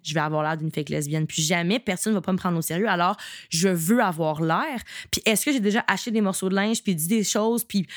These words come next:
posté certaines photos pour avoir plus l'air ? Oui. Puis je m'énerve pour ça.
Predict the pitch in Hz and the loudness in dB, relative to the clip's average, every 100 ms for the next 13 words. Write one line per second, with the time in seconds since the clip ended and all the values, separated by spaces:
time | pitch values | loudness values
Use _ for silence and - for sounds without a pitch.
0 | - - 226 220 254 220 214 214 190 175 | -12 0 2 2 0 -2 0 0 0 0
1 | 240 220 190 - 185 185 170 - 196 190 | 0 0 0 0 2 0 -2 -2 0 0
2 | 170 196 208 _ - 185 196 240 - _ | 0 -2 -6 _ -2 2 4 2 0 _
3 | _ _ _ _ _ _ _ - - - | _ _ _ _ _ _ _ -10 -10 -10
4 | _ - 170 170 175 180 180 190 220 156 | _ -4 0 4 4 4 4 4 2 0
5 | - - - - | -6 -10 -6 -4